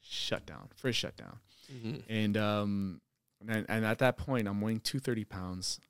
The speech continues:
Speaker 1: I'm sort of like, "Okay, we gotta shut down the restaurant. We don't know,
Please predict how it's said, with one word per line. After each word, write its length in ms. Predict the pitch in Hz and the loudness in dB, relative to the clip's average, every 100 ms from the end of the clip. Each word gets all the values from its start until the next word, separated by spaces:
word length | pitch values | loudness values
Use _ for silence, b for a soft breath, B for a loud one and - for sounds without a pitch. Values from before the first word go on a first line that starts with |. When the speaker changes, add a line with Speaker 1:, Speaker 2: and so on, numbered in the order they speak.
| - | -20
Speaker 1:
I'm 420 | 92 92 92 90 | -20 -18 -18 -18
sort 220 | - 120 110 | 0 2 4
of 100 | 95 | 2
like, 200 | 90 98 | -2 -2
"Okay, 220 | 107 95 | 0 0
we 100 | 95 | 2
gotta 160 | 107 101 | 2 2
shut 180 | 101 | 2
down 140 | 98 92 | 2 0
the 60 | 87 | 0
restaurant. 360 | 95 - 92 | 0 0 -2
We 60 | 92 | -4
don't 140 | 95 | -6
know, 220 | 95 87 | -4 -6